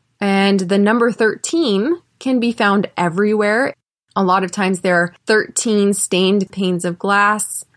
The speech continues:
Sometimes if you look at the chandeliers, there are exactly thirteen candlesticks. Inside of the wardrobe,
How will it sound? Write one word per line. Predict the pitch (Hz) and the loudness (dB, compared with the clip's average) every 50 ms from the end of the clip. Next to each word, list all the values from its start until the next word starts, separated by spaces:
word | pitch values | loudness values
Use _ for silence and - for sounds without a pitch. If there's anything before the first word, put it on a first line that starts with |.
| _ _ | _ _
Sometimes | - - 208 208 214 202 - 214 208 202 196 190 202 196 180 - - _ | -4 0 0 0 0 0 0 0 0 2 2 2 2 0 -2 -4 -8 _
if | - 190 175 - | -6 -6 -4 -2
you | 180 180 | -2 0
look | 175 180 185 180 | 0 0 -2 0
at | 180 180 175 - - _ | 0 -2 -2 -2 -4 _
the | - 180 | -4 -4
chandeliers, | 175 - - 202 196 196 196 185 180 175 196 196 208 226 233 226 196 - | -4 -2 -2 0 0 2 2 0 0 0 2 2 2 2 2 0 -2 -2
there | - 196 190 180 | 0 2 2 2
are | - 185 180 175 175 - | 2 2 2 2 2 0
exactly | 185 175 170 180 170 175 175 - 180 180 | -2 -2 0 0 0 0 0 -2 -4 -4
thirteen | - _ - 196 190 - - _ - - - 214 202 202 190 196 190 | -4 _ 0 0 0 0 -2 _ -8 -4 -2 0 0 2 2 0 0
candlesticks. | - - 185 180 190 196 214 226 233 - - - 277 285 - - - - - - - _ _ _ _ _ _ _ _ _ | 0 -2 0 0 0 0 -2 -2 -4 -4 -4 -4 -4 -6 -6 -8 -8 -8 -8 -10 -12 _ _ _ _ _ _ _ _ _
Inside | 196 202 214 214 - 226 196 196 190 | 0 0 2 2 2 0 0 2 0
of | 196 180 | 0 0
the | 190 190 | 0 -2
wardrobe, | 180 170 165 180 180 202 214 202 254 269 294 156 294 - | -2 0 0 0 0 0 0 0 0 -2 0 -2 -4 -6